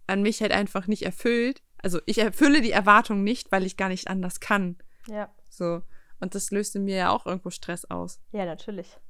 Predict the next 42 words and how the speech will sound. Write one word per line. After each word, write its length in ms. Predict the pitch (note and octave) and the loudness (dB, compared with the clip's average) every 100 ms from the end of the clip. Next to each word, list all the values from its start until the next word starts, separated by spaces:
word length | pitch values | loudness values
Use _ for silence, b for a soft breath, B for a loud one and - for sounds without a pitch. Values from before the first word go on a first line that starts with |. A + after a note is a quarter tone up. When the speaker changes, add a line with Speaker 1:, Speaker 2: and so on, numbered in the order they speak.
| - | -18
Speaker 2:
Klar. 260 | - G3 A3+ - - - - | -12 -10 -10 -14 -18 -20 -20
Das 140 | F#3+ | -20
ist 120 | - F3+ | -8 -4
Speaker 1:
Weil 160 | F3+ | -4
d-, 280 | - F#3+ F3+ - - | -4 -10 -10 -12 -4
dann, 260 | F#3 F3+ F3+ b b b - | -4 -4 -8 b b b -14
d-, 60 | - - | -18 -20
d-, 60 | - - | -20 -14
dann, 180 | - F#3 | -10 -8
dann 160 | F#3+ F#3+ | -6 -6
sitzt 220 | G3+ - | -6 -6
du 40 | |
da 120 | A#3 G#3+ | -2 0
und 80 | |
denkst 140 | G#3 G3+ | 0 -2
du, 80 | F#3+ | -2
ja, 160 | G3 | -2
ich 120 | G#3 | -2
kann 160 | - A3+ | -4 -4
aber 220 | G#3 G#3 | -2 -2
gar 120 | G#3 | -2
nichts 180 | G#3 - | -6 -6
mehr 100 | G#3 | -4
machen, 320 | A#3+ - F3+ | -4 -4 -10
ne? 200 | F3 A#3 - - - - - - | -8 -8 -10 -18 -20 -20 -20 -16
Speaker 2:
Ja, 100 | G3 | -14
klar, 240 | G3 A#3+ C#4 - | -12 -12 -12 -16
natürlich. 480 | G3 - B3 A#3 - | -18 -16 -16 -16 -14
Und 80 | G3 | -12
dann 120 | G3 | -12
bist 180 | G#3 A3 | -12 -12
du, 120 | G#3 B B B | -12 B B B
und 160 | G3+ | -4
hast 180 | G#3 A3 | -2 -2
aber 140 | A3 G3 | -4 -4
trotzdem 340 | A3+ - A3+ | -6 -6 -8
die 80 | F#3+ | -2
ganze 260 | G3+ G3+ | -4 -4
Verantwortung 640 | - E3 D#4 F#3 F#3 A3+ C4 | -2 -2 0 -4 -4 -10 -6
aufgeschoben 560 | F#3 F#3+ - - G3 | -6 -6 -2 0 2
Speaker 1:
Genau. 160 | F#3+ A4 | 4 4
Speaker 2:
bekommen. 300 | A3 F3+ | 4 4